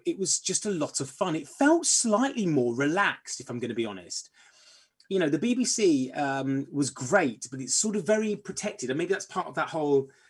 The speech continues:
I don't know, that's that, that B B C way as it was then. Everything was very politically correct and very careful. And it felt like C I T V just was a bit, I don't know, more, more relaxed, I'm gonna say. It was just a little more relaxed.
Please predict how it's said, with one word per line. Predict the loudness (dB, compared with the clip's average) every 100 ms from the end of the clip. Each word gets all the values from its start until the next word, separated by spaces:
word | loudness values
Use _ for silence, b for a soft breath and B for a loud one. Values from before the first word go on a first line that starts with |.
| b
I | -12
don't | -10
know, | -6 -2 0 -2
that's | -4
that, | -6 -6
that | -4
B | -4 -2
B |
C | -4 -2
way | 0 2
as | 2
it | 0
was | 0 0 -2
then. | -4 -4 -4 -8 -16 b b
Everything | -8 -6 -4
was | -4
very | -4 -6
politically | -6 -12 -12 -10
correct | -10 -8
and | -6
very | -6
careful. | -4 -2 -2 -4 -8 -8
And | -6 -8 B
it | B 0
felt | 0
like | 2
C | 0 2
I | 0
T | -4 -4
V | -2
just | -2 -4
was | -4 -4
a |
bit, | -2 -2 -4 _ _ _ _ _ _ -12
I |
don't | -4 0
know, | 0 0
more, | 4 6 6 6 4 -2 _ _ _ _ B B B B B B B B _ -2
more | 2
relaxed, | 4 6 4 2 -2 -8 -8 -10 -14 -6
I'm | -4
gonna | -2
say. | -4 -4 -8 -12 -10
It |
was | -8 -6
just | -2
a |
little | 2 4 4 4
more | 2 2
relaxed. | 0 -2 -4 -8 -10 -10